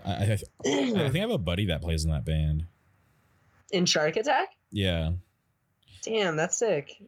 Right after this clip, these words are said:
Speaker 2: I,
Speaker 1: Yeah.
Speaker 2: I met the singer once at a back-to-school jam, and he was super chill, but I can't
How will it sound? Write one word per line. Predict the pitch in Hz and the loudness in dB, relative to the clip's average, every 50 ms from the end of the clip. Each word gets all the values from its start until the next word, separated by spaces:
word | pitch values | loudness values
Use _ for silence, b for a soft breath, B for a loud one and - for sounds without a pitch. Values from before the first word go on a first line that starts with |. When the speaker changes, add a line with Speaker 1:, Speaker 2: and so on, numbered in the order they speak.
| _ - | _ -2
Speaker 2:
I, | 180 214 | 0 0
Speaker 1:
Yeah. | 240 180 202 | 2 2 0
Speaker 2:
I | |
met | 208 226 262 269 - | 0 0 0 0 0
the | 240 | -2
singer | 202 - - 214 214 208 196 175 | -4 -2 -2 -2 0 2 2 0
once | 165 156 160 160 160 160 156 156 - - - - | 0 0 0 0 0 -2 -4 -6 -8 -6 -4 -2
at | 151 151 143 139 | 0 0 0 0
a | 139 135 131 127 | 0 0 0 -2
back-to-school | - - 139 143 139 - - 143 - - 151 147 143 | -2 0 0 0 0 0 -4 -6 -4 -2 0 0 2
jam, | 135 131 127 120 117 113 110 113 - | 2 0 0 0 0 -2 -2 -4 -4
and | - 131 | -2 -2
he | 139 147 143 | 0 0 0
was | 139 135 | 0 0
super | - - 123 - 127 117 | -2 -2 -2 -2 -2 -4
chill, | - - - 117 113 110 110 - | -2 -2 0 0 0 0 -2 -2
but | - 120 113 110 107 - - - | -2 0 0 2 0 -2 -4 -6
I | - | -8
can't | - - 127 120 113 110 - | -4 -2 0 0 0 0 -2